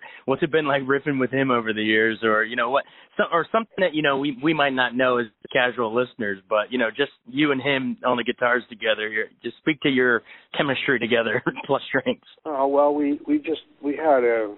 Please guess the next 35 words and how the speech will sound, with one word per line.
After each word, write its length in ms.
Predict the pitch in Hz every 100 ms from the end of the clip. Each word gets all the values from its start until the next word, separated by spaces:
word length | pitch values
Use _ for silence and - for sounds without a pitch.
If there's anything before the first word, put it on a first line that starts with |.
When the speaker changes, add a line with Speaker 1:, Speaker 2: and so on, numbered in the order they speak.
| -
Speaker 2:
instantaneous 840 | 123 113 - 107 98 113 107 104 98 -
chemistry, 760 | - 104 98 - - 98 107 120
and, 380 | 113 107 101 87 - _ _ - - _ - -
um, 440 | 104 101 98 98 - -
and 500 | - 117 113 113 113 160 -
it 160 | - 170 -
was 100 | 123
just 200 | 135 -
one 140 | 123
of 60 | 123
those 120 | 113 -
things 240 | - 113 95
that 240 | 101 98 -
worked. 440 | 110 95 - -
It 100 | -
didn't, 260 | 110 110 101
we 80 | -
didn't, 280 | 110 110 107 - _ _
um, 560 | - 101 101 95 90 90 - _ _
we 80 | 123
didn't 180 | 143 143
have 180 | 147 -
to 60 |
really 280 | 110 127 131
work 300 | 104 113 139 -
at 200 | 87 82
it. 140 | - - -
We 120 | 107
just 180 | 98 104 -
sort 160 | 120 104
of 140 | 104 85 -
naturally 800 | 104 110 101 - 110 104 95 90 _ _ -
fell 180 | 110
into 240 | 107 95 -
each 200 | 95 104